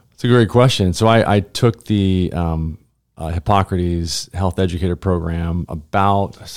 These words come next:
about a year ago, year and a half ago I started. And that took me down a journey of,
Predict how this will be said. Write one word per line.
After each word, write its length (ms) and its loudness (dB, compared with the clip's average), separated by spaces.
about 120 -12
a 40 -6
year 260 -4
ago, 220 -2
year 160 0
and 80 2
a 40 2
half 140 -2
ago 240 0
I 40 0
started. 440 -2
And 560 2
that 540 0
took 180 -2
me 80 0
down 180 2
a 60 0
journey 440 0
of, 480 -4